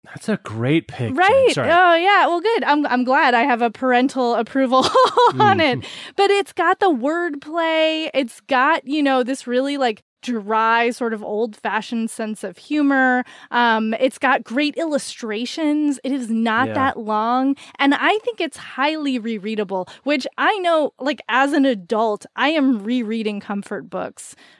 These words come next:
Speaker 2: right
Speaker 1: Mm.
Speaker 2: now. And it might
Speaker 1: Mm.
Speaker 2: just be, like, maybe new, reading new stuff isn't the best thing. Maybe, like, finding something and then reading it over again might be comforting
Speaker 1: Yeah.
Speaker 2: in a different way.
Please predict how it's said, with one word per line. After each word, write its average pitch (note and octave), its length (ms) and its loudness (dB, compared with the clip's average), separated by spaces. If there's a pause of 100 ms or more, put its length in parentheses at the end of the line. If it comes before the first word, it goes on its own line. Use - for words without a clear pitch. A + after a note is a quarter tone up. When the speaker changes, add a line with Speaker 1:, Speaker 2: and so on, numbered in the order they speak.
Speaker 2:
right A3+ 340 2
Speaker 1:
Mm. G#2+ 100 -6
Speaker 2:
now. - 420 -12
And C4+ 160 2
it C#4 160 2
might E4+ 240 2
Speaker 1:
Mm. C#4+ 60 -4
Speaker 2:
just B3+ 300 -4
be, D4 360 0
like, G#3 400 0 (380)
maybe C4 480 2
new, C4 280 4
reading C#4+ 360 0
new C4 160 2
stuff B3+ 300 0
isn't A#3 580 -2
the G#3 120 -2
best A3+ 260 0
thing. A3 220 -2
Maybe, A3+ 320 -2
like, A3 200 -2
finding A3+ 360 -2
something A3+ 320 -4
and G#3+ 80 -6
then G#3 180 -6
reading A3+ 280 -6
it G#3+ 80 -4
over B3 300 0
again G3 400 -4
might G3 200 -6
be G3 120 -8
comforting G3+ 460 -6
Speaker 1:
Yeah. F#3+ 80 -6
Speaker 2:
in F#3+ 60 -6
a F#3+ 80 -6
different D#4 320 -2
way. G3 240 -4